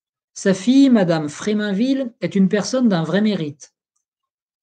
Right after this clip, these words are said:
Quoique âgée seulement de vingt-sept ans, elle a toutes les qualités d'un âge mûr. Elle est à ma fille depuis sa naissance, et je ne l'ai pas perdue de vue. Je l'ai mariée, et le temps qu'elle n'est pas avec ma fille, elle l'occupe en entier à l'éducation de ses trois petites filles.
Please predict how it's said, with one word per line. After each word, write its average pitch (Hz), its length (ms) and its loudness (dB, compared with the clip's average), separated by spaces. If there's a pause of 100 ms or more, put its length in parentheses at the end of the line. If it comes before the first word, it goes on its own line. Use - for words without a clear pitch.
(140)
Quoique 220 280 2
âgée 208 240 4
seulement 226 380 2
de 165 60 0
vingt-sept 190 500 -6
ans, 226 300 -6 (360)
elle 196 100 -2
a 208 60 2
toutes 294 180 -2
les 247 120 -2
qualités 220 360 2
d'un 196 160 2
âge 175 220 2
mûr. 147 500 0 (680)
Elle 185 140 2
est 240 120 2
à 226 80 2
ma 190 140 2
fille 269 300 -2
depuis 196 260 0
sa 226 120 -4
naissance, 160 800 -8 (360)
et 180 100 -2
je 185 100 2
ne 196 60 4
l'ai 196 100 4
pas 247 140 -2
perdue 180 320 -2
de 151 80 -10
vue. 139 320 -12 (720)
Je 160 140 -2
l'ai 170 120 2
mariée, 185 600 0 (480)
et 175 100 0
le 196 140 6
temps 254 180 0
qu'elle 196 220 0
n'est 185 100 2
pas 220 240 -2
avec 185 240 -2
ma 175 120 -2
fille, 254 440 -2 (160)
elle 175 160 -2
l'occupe 202 320 0
en 180 140 0
entier 208 320 -2
à - 20 0
l'éducation 196 540 -2
de 226 80 0
ses - 140 -10
trois - 180 -10
petites 202 320 -8
filles. 139 420 -14